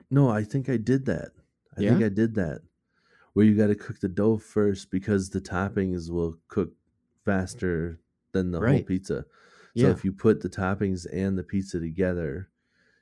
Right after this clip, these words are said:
Speaker 1: you're gonna burn the crust before
Speaker 2: Right.
Speaker 1: everything's done. So you gotta
Speaker 2: Yeah.
Speaker 1: pre-cook the crust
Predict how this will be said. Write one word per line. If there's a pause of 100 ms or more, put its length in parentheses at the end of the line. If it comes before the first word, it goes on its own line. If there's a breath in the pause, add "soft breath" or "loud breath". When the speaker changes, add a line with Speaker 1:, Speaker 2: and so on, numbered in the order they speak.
Speaker 1:
you're
gonna
burn
the
crust (100)
before
Speaker 2:
Right.
Speaker 1:
everything's
done.
So
you
gotta
Speaker 2:
Yeah.
Speaker 1:
pre-cook
the
crust